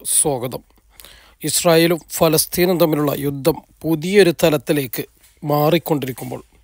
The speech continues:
അത് ആഗോളതലത്തിൽ ജനങ്ങൾക്കുള്ള ഭീതി ഏറെ വർദ്ധിപ്പിക്കുന്നതാണ്.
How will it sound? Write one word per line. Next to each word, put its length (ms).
അത് 200
ആഗോളതലത്തിൽ 920
ജനങ്ങൾക്കുള്ള 1000
ഭീതി 640
ഏറെ 340
വർദ്ധിപ്പിക്കുന്നതാണ്. 1000